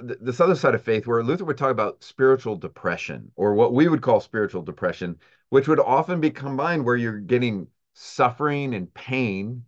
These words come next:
and it brings doubts and struggles and, and what we might classify as spiritual depression. So one more story here. He's, he, Justice Joan, um,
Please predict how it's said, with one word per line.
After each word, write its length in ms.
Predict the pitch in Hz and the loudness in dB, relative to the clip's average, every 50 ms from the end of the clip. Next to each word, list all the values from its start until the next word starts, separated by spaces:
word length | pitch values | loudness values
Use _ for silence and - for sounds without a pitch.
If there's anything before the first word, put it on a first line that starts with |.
| _ _ _ _ - | _ _ _ _ -8
and 140 | 95 101 110 | -4 -2 -2
it 340 | 113 95 85 76 - _ | -2 -2 -4 -10 -14 _
brings 420 | - 95 107 120 131 147 143 113 90 | -4 -2 0 0 0 0 -2 -4 -6
doubts 580 | 78 - - 107 95 117 135 160 - - - | -8 -4 0 2 2 2 2 0 -2 -8 -18
and 200 | - - - 120 | -16 -12 -12 -12
struggles 640 | 117 - - 101 95 95 82 85 92 107 123 - _ _ _ _ _ _ _ _ _ _ _ - | -12 -12 -10 -8 -8 -6 -6 -4 -6 -6 -8 -10 _ _ _ _ _ _ _ _ _ _ _ -8
and, 220 | 107 110 117 120 120 - | -6 -4 -4 -4 -4 -4
and 140 | 113 110 | -2 -2
what 220 | 107 110 123 - - | 0 2 0 0 2
we 160 | 113 120 123 | 2 2 2
might 340 | 120 113 113 117 113 _ - | 2 2 -2 -4 -6 _ -14
classify 580 | - - 104 98 95 - 107 85 92 92 95 95 | -6 -2 -2 -2 -2 -4 -6 -6 -4 -2 0 -2
as 100 | 92 - | -2 -4
spiritual 460 | - - 101 98 95 90 - 95 90 | -6 -6 -4 -2 -2 -2 -4 -6 -8
depression. 720 | 73 69 82 - - - 101 95 - - 90 78 67 62 - _ _ _ _ _ _ _ _ _ _ _ _ _ _ _ _ _ _ _ _ _ | -8 -8 -12 -12 -8 -6 -6 -6 -6 -6 -8 -10 -10 -12 -18 _ _ _ _ _ _ _ _ _ _ _ _ _ _ _ _ _ _ _ _ _
So 140 | - - 156 | 2 4 6
one 200 | 139 139 160 165 | 6 6 6 4
more 200 | 156 147 139 131 | 4 4 4 4
story 400 | 120 - - 156 160 160 143 120 | 4 4 4 6 8 8 8 6
here. 220 | 107 101 104 107 107 | 6 4 2 2 2
He's, 160 | 104 110 123 123 | 0 -2 -6 -6
he, 200 | 131 131 143 - _ _ - 135 | -6 -6 -6 -8 _ _ -12 -4
Justice 460 | 110 120 151 - - - 165 - - | 0 2 2 2 2 0 -2 -4 -4
Joan, 540 | - 87 95 123 131 139 120 87 76 76 80 _ _ _ _ _ _ _ _ _ - | -4 0 4 4 4 4 4 0 -4 -8 -14 _ _ _ _ _ _ _ _ _ -6
um, 580 | 98 98 98 98 98 95 90 82 82 78 76 | -2 0 0 2 4 2 2 2 0 -8 -14